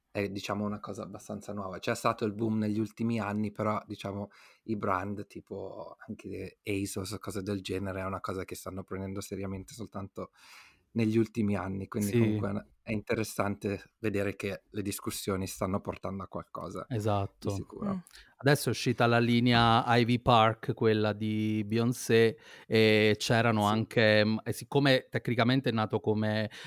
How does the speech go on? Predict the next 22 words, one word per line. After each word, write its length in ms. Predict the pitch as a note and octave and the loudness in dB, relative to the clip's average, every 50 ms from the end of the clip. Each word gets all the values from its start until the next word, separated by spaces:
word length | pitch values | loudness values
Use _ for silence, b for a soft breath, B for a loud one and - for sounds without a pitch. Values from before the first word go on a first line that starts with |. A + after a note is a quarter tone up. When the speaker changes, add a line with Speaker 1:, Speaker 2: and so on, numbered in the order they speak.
| B - | B -2
Speaker 2:
ehm, 180 | B2+ A2+ A2 G#2+ | 0 2 4 4
linea 580 | A2 A2+ A#2+ A#2+ A#2+ B2 A#2+ A2+ A2+ A2+ G#2+ A2+ | 4 4 2 2 2 2 4 4 4 4 2 2
unisex 960 | A#2 B2+ A#2+ A#2+ A#2 - - B2+ A2 A2 - - - - - C3+ C3 C3 C3+ - | 0 0 0 0 0 0 2 2 2 2 2 -2 -6 -4 0 2 4 4 2 2
e 240 | - - A2+ A2+ A#2 | 0 2 2 2 2
anche 480 | - G#2+ A2+ A#2 A#2 A2 - - A#2+ G#2+ | 0 0 0 0 0 -2 0 0 0 0
comunque 760 | - A2 G#2+ A2 A2 A2 G#2+ - - A#2 A2 G#2 G#2 G#2+ G#2 | 0 0 -2 -2 -2 -4 -4 -4 -2 0 2 2 2 2 0
ci 120 | - - A2+ | -2 -6 -8
sono 220 | - - A2+ G#2+ | -8 -6 -6 -6
stati 760 | - - - A2 G#2 - A2+ A2 A2 G#2+ G#2+ G#2+ G#2+ G#2+ G#2 B B B B - | -6 -6 -6 -6 -4 -2 -2 -2 0 0 0 0 -2 -2 -4 B B B B -4
modelle, 800 | A#2 A2 A2 G#2+ A2 A2 G#2 A2+ A2+ A2+ A#2 A#2 A2+ A2+ A2 G#2+ | -2 0 2 2 2 2 4 4 4 6 6 6 4 4 2 2
anche 300 | G#2 A2 G#2 - - G#2+ | 0 0 -2 -4 -4 -4
modelli 560 | G#2+ G#2+ G2+ G#2+ A2 A2 A2 A2 G#2+ G#2+ A#2+ | -4 -2 0 2 2 4 4 2 2 0 -2
e 80 | A#2+ - | -4 -2
capi 440 | - - G2+ A2 A2+ - - A2+ G#2+ | -2 0 2 2 2 2 0 -2 0
che 120 | A2 G#2+ | 0 0
non 140 | G#2 G#2 G2+ | 0 0 -4
sono 500 | - - - A2+ G#2+ A2 A2 G#2 G#2 G#2+ | -4 -4 -2 -2 0 2 2 2 2 2
nelle 280 | G#2 G#2 G#2+ G#2 G#2 | 2 2 0 0 0
taglie 640 | - - G#2 G2+ G2+ G2 G2 G2+ G2+ G2+ G2+ G2+ G2+ - | 2 2 2 2 2 2 0 0 0 0 0 -2 -2 -4
che 200 | _ G#2 G2+ G2 | _ -4 -4 -4
normalmente 580 | G2+ G2 F#2+ G2 G2 G2 G2+ G2+ G2+ - - A#2 | -4 -6 -6 -6 -6 -6 -6 -8 -10 -6 -4 -4
arriva, 640 | G2+ F#2+ G2+ G2+ G#2 G#2 G2+ G2 G#2 G2+ G2 G2 F#2+ | -4 -4 -4 -6 -6 -4 -2 0 0 2 2 2 0